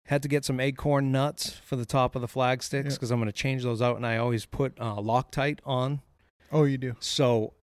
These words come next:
Speaker 2: Yeah. Oh, no one
Speaker 1: now
Speaker 2: can
Speaker 1: I'm gonna
Speaker 2: steal
Speaker 1: end
Speaker 2: it.
Speaker 1: up breaking 'em, you know.
Speaker 2: Okay.
Speaker 1: Now, uh, I'm gonna end up breaking those nuts. Those things are back ordered a couple weeks, which I was like, "Fuck, even acorn nuts
Speaker 2: Yeah,
Speaker 1: this
Speaker 2: that's
Speaker 1: time
Speaker 2: crazy.
Speaker 1: of year?"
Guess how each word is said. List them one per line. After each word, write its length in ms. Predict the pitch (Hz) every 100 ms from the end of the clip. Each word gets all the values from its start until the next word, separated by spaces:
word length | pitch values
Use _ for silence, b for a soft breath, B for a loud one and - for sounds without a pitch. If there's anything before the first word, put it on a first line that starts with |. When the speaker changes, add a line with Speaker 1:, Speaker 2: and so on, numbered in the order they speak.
| _
Speaker 2:
Yeah. 200 | 131 127 - _ _ -
Oh, 60 |
no 40 | 147
one 60 |
Speaker 1:
now 220 | 147 151 139
Speaker 2:
can 100 | 127
Speaker 1:
I'm 40 | 120
gonna 140 | 131
Speaker 2:
steal 60 | 147
Speaker 1:
end 60 | 135
Speaker 2:
it. 40 |
Speaker 1:
up 160 | 131 113
breaking 440 | 131 135 143 - 92
'em, 160 | 80 -
you 100 | 120
know. 160 | 113 110
Speaker 2:
Okay. 120 | 113
Speaker 1:
Now, 420 | 127 135 143 131 123 120 -
uh, 320 | 135 113 107 107
I'm 80 |
gonna 120 | 117 117
end 120 | 120
up 80 | 104
breaking 300 | 127 123 127
those 180 | 120
nuts. 240 | 117 104 - b b b
Those 240 | 131 151
things 200 | 170 160
are 60 | 135
back 340 | 117 117 110
ordered 280 | 113 101 95
a 60 | 98
couple 280 | 107 98 90
weeks, 320 | 65 - - _ _ _ _
which 160 | 120 110
I 40 | 104
was 80 | 98
like, 140 | 95
"Fuck, 360 | - - 147 -
even 300 | 113 101 101 - _ _ _ _ _ _ -
acorn 400 | 151 185 202 208
nuts 340 | 226 233 -
Speaker 2:
Yeah, 180 | 143 135
Speaker 1:
this 120 | 220
Speaker 2:
that's 60 | -
Speaker 1:
time 180 | 233
Speaker 2:
crazy. 80 | 233
Speaker 1:
of 60 | 240
year?" 180 | 247